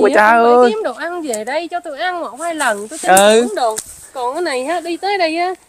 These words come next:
Speaker 2: em Mồng Khinh nè, mà, mà bày đặt cái
Speaker 1: Ủa, Mồng
Speaker 2: là, là dê nữa.
Speaker 1: Mồng Khinh là cái gì?
Speaker 2: Là mình không á.
Speaker 1: Trời Phật, còn đặt, đặt nó lái nữa.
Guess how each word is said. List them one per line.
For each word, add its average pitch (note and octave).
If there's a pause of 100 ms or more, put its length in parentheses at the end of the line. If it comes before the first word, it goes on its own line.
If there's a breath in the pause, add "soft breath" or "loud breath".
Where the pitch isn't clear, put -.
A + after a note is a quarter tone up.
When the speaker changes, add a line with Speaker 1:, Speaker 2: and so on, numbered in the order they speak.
(120)
Speaker 2:
em D4
Mồng B3+
Khinh D#4+
nè, B3+ (280)
mà, A#3
mà A#3
bày A#3
đặt A3+
cái F#4 (100)
Speaker 1:
Ủa, -
Mồng D#4
Speaker 2:
là, A#3+
là A#3+
dê D#4
nữa. D4+ (220)
Speaker 1:
Mồng A2+
Khinh C3
là B2
cái C3+
gì? A2+ (160)
Speaker 2:
Là C#4+
mình A3+
không C#4+
á. E4 (340)
Speaker 1:
Trời G2+
Phật, A#2+ (160)
còn A2+
đặt, G#2+
đặt -
nó D#3+
lái E3+
nữa. E3